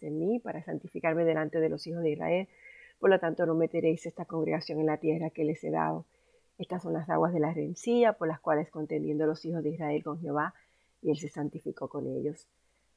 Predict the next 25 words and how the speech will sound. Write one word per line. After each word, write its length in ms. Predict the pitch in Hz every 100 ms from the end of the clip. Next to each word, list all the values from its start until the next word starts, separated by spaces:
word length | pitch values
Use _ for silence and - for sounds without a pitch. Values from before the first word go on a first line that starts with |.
| _
Le... 520 | - 147 147 147 156 - - - _ _ _ _ _ _ _ _ _ _ _ _ _ _ _ _ _ _ -
Moisés 480 | 165 160 180 170 -
no 120 | 180
representó 600 | 202 190 165 170 160 151 156
bien 220 | 160 151
a 80 | 147
Dios 400 | 151 151 - - _ _ _ _ _ _
al 140 | - 165
golpear 360 | 160 160 156
a 60 | 147
la 180 | 147 143
roca 420 | 156 147 151 160 _ _ - - _
y 80 | 185
mostrar 380 | 175 147 165 160
su 160 | 175 160
ira. 400 | 160 151 170 _ _ _ _ _ _ _ _ _ _ _ _ _ _ _ _ _ _ _ _ _ _ _ -
Sabemos 340 | 180 170 165
que 140 | - 170
la 120 | 170
roca 400 | 165 - 160 170 _ _ _ _
es 240 | - 160 -
un 480 | 165 165 160 160 - _ _
tipo 360 | 185 - 160 160
de 100 | 165
Jesucristo. 680 | 160 - - 170 - -